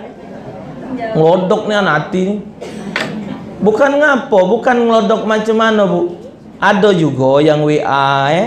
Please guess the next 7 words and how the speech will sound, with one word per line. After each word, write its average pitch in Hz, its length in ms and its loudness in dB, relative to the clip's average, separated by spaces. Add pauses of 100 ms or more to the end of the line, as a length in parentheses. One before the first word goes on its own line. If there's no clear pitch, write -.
(160)
W 135 240 0
A, 127 640 2
S 131 240 -2
M 139 160 -2
S 143 240 0
tu 156 80 4
ada. 139 400 -2